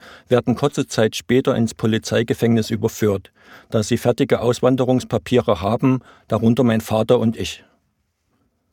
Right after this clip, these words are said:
Persönliches. Ich arbeite die erste Zeit mit allen unten im Hof beim Holz. Die Arbeit ist schwer, es wird sehr schikaniert. Wir werden mit Versprechungen, dass es dann morgen langsamer ginge, zu Gewaltanstrengungen gezwungen.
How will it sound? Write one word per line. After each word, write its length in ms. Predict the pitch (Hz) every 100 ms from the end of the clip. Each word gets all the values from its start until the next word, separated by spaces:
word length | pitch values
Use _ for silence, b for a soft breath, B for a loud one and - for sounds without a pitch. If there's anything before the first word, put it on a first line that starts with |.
| _
Persönliches. 800 | - 120 139 147 117 104 98 - - _ _ _ b b b b
Ich 160 | 135 123
arbeite 340 | 131 165 139
die 140 | 123
erste 340 | 117 117 - 113
Zeit 400 | - 120 147 -
mit 180 | 113 -
allen 360 | 113 143 143
unten 340 | 127 131 - 120
im 160 | 110
Hof 240 | 117 127 -
beim 220 | 123 113
Holz. 440 | 110 95 - - _ b b b b b b
Die 80 | -
Arbeit 320 | 113 117 131
ist 220 | - - -
schwer, 460 | - 127 151 151 -
es 160 | - -
wird 160 | 120
sehr 220 | - 120 113
schikaniert. 640 | 123 - 110 101 - _ _ b b b b b
Wir 140 | 113
werden 240 | 120 139 151
mit 100 | 139
Versprechungen, 840 | 131 - - 147 165 160 160 160 b b -
dass 140 | 117
es 120 | 120
dann 180 | - 113
morgen 440 | 117 127 - 120
langsamer 500 | 104 120 139 147 139
ginge, 380 | 123 139 131 123
zu 160 | - 110
Gewaltanstrengungen 1080 | 110 104 127 - 123 - 120 123 123 120 117
gezwungen. 640 | 117 - 113 101 101 110